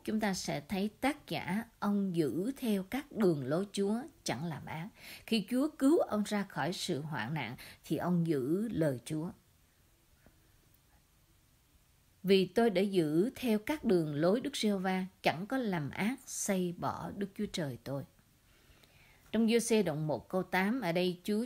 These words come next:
cho chúng ta thấy khi chúng ta giữ được lời Chúa thì Chúa Ngài ban phước trên đường lối của chúng ta.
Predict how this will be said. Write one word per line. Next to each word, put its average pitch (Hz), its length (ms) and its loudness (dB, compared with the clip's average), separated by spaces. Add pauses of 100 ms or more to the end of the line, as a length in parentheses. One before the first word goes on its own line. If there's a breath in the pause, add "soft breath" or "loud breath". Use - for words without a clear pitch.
cho 202 160 2
chúng 214 200 -4
ta 220 120 -2
thấy 214 360 -2
khi 208 80 -4
chúng 220 180 -4
ta 233 60 -4
giữ 165 340 2
được - 200 -4
lời 147 260 -2
Chúa 196 300 0 (140)
thì 143 260 -6
Chúa 170 180 -2
Ngài 190 220 -4
ban 165 280 -2
phước 208 340 -4
trên 175 180 -4
đường 147 180 -4
lối 156 180 -2
của - 220 -10
chúng 170 220 -4
ta. 160 240 -4